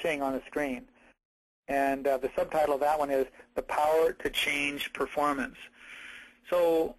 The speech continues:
I think that's what we all want, is we wanna have those good days. When you think about it, li-, look back and think back about the day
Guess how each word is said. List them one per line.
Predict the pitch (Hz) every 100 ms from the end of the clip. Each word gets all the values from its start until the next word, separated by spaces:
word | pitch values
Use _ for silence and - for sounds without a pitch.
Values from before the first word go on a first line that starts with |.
| -
I |
think | 185 220
that's | 196
what | 190
we | 156
all | 143 170 208
want, | 143 139 147
is | 139 147
we |
wanna | 151 180 196
have | 160 160
those | 143 143 131
good | 127 147
days. | 143 185 151
When | 135 147
you | 139
think | - 226
about | - 147 143
it, | 151
li-, | 165 202 -
look | 165 196 -
back | 175 175
and | 147 135
think | 214 -
back | 170 165
about | 147 151 151
the | 139
day | 131 156 175